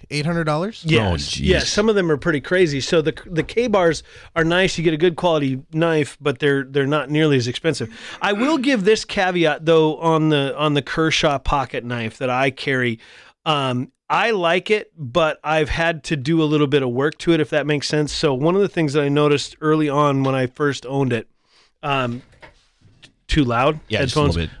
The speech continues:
Speaker 3: We gotta turn Matt's headphones
Speaker 2: That's
Speaker 3: down.
Speaker 2: fine. They're right
Speaker 3: Can
Speaker 2: there. Perfect.
Speaker 3: Right there?
Speaker 2: Yep.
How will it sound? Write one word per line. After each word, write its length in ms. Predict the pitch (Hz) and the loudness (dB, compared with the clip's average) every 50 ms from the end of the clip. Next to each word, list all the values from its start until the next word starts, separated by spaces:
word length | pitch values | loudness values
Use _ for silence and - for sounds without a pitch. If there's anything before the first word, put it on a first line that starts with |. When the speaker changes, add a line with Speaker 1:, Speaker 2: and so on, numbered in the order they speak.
| - - | -10 -4
Speaker 3:
We 60 | 135 | -4
gotta 120 | 131 113 | -4 -4
turn 260 | - - 143 127 120 117 | -2 -4 -4 -4 -4 -4
Matt's 240 | 117 117 117 - | -4 -6 -6 -4
headphones 440 | - 127 117 113 - - 117 113 110 | -4 -4 -4 -6 -4 -4 -2 -2 0
Speaker 2:
That's 160 | 151 156 113 | 0 -2 -2
Speaker 3:
down. 80 | 113 98 | -2 -4
Speaker 2:
fine. 100 | 85 85 - - | -6 -8 -10 -6
They're 80 | - 123 | -4 -4
right 60 | 120 | 0
Speaker 3:
Can 100 | - 139 135 | 0 0 -2
Speaker 2:
there. 100 | - - - | -2 -4 -8
Perfect. 140 | - 110 139 | -6 0 2
Speaker 3:
Right 140 | 139 131 117 | 2 2 4
there? 200 | 143 151 165 160 - - | 2 2 2 0 -4 -8
Speaker 2:
Yep. 120 | - 143 | -8 -8